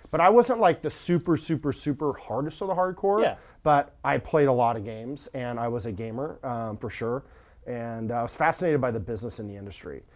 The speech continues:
Speaker 1: and so that kinda led me. I did that for a while, um, and then
Speaker 2: So did you, uh,
Speaker 1: Yeah.
Speaker 2: were you, you were telling me before
Speaker 1: Yeah.
Speaker 2: that the, you, you did analytic, you did prediction models
Speaker 1: Yes.
Speaker 2: for the original Xbox launch lineup.
Speaker 1: Yes, I did. <laughs>
Speaker 2: Which of course included, you know, y-, you had Halo,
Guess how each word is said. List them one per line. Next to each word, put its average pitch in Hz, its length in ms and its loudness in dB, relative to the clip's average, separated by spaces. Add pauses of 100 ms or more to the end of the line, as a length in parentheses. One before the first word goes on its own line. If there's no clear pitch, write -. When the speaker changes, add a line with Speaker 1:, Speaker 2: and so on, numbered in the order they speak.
(140)
Speaker 1:
and 139 80 -8
so 156 80 2
that 170 180 6
kinda 175 180 4
led 143 200 6
me. 139 160 2
I 131 40 2
did 123 140 -2
that 135 180 2
for 143 120 2
a 131 40 4
while, 123 460 4 (340)
um, 120 380 -2
and 127 160 -2
then 127 240 -2
Speaker 2:
So 160 140 2
did 190 200 0
you, 214 180 -2
uh, 196 260 4
Speaker 1:
Yeah. - 140 -4
Speaker 2:
were 185 120 -2
you, 202 260 0
you 202 120 -4
were 202 80 0
telling 185 240 -4
me 165 80 -4
before 160 420 2
Speaker 1:
Yeah. 143 40 2
Speaker 2:
that 135 200 -2 (260)
the, 131 440 -8 (400)
you, 160 260 -6
you 165 120 -6
did 156 260 -2
analytic, 165 540 -2
you 175 120 -8
did 143 200 -4
prediction 170 540 -2
models 127 640 2
Speaker 1:
Yes. - 540 -8
Speaker 2:
for 156 160 -6
the 151 140 0
original 156 320 0
Xbox 147 580 0
launch 135 380 0
lineup. 139 500 -4
Speaker 1:
Yes, 135 220 -6
I 127 60 -2
did. 107 180 -6 (220)
<laughs> - 200 -12
Speaker 2:
Which 147 220 -2
of 165 100 -4
course 170 300 6
included, 147 580 -2
you 131 80 -6
know, 110 300 -4
y-, 160 160 -12
you 143 100 -4
had 123 220 -4
Halo, 165 480 2